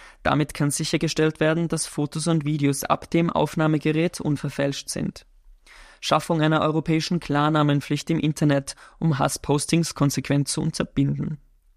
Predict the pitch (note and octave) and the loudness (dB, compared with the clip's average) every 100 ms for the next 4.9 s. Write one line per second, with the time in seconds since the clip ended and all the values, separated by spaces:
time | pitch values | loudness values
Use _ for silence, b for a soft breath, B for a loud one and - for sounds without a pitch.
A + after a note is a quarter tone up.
0 | _ B B B B C#3 C#3 D#3+ D3+ D3+ | _ B B B B 0 2 2 2 2
1 | D3 - D#3 D#3 E3 D#3 D#3 D#3+ D3 D3+ | 2 2 0 0 2 2 2 0 2 2
2 | D#3 D3 D3 D3+ D#3 - D#3 - - D3 | 4 4 2 0 -2 -2 -2 -4 -4 0
3 | C#3+ D3 D3+ - F3 D3+ D3+ D3+ C#3+ C#3 | 2 2 0 -2 0 2 2 2 2 2
4 | D3 D3 C#3+ - C#3+ - D3 C#3+ C#3 | 0 -2 -6 -2 -2 0 2 4 2